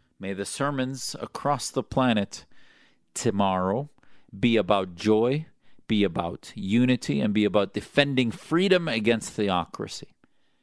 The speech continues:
And listen, I know they won't be. For the most part, I know they're gonna be victimization, standing against Islamophobia, and every other grievance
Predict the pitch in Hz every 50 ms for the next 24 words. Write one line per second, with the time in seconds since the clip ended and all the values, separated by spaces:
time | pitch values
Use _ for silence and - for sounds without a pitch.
0 | - - 117 117 117 110 - - 98 101 104 104 101 95 90 87 85 80 80 80
1 | 82 - - 98 95 - _ _ _ _ _ _ _ _ _ _ _ _ _ _
2 | _ _ - - 107 98 101 101 101 - - - 110 98 98 98 95 101 101 92
3 | 92 85 90 90 87 85 82 90 87 80 80 - - 87 110 107 - - - 98
4 | 92 90 85 80 90 87 87 - - - 98 92 - - - - 113 95 95 95
5 | 92 92 85 82 85 85 92 90 90 - - - - - - - - 101 95 95
6 | 95 95 92 - _ _ - 127 110 90 82 90 92 90 98 101 104 98 90 92
7 | - 110 101 98 98 95 92 95 90 85 92 101 104 98 98 98 90 95 90 87
8 | - -